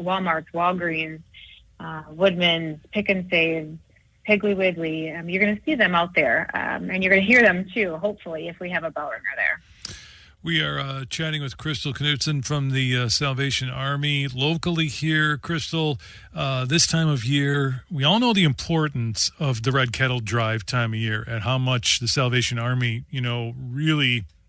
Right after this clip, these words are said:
Speaker 2: depends on the money that's collected. That money, talk about it staying in the community and how that money is,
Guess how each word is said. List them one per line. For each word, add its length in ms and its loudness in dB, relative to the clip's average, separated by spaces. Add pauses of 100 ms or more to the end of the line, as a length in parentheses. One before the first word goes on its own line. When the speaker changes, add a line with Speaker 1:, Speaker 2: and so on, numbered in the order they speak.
(380)
Speaker 2:
depends 560 4
on 380 2
the 100 -2
money 180 0
that's 220 -2
collected. 500 -6 (600)
That 320 2
money, 440 0
talk 280 -2
about 320 0 (400)
it 180 -2
staying 460 2
in 100 0
the 60 -6
community 880 0
and 160 -4
how 240 -2
that 240 -4
money 380 -2
is, 760 -4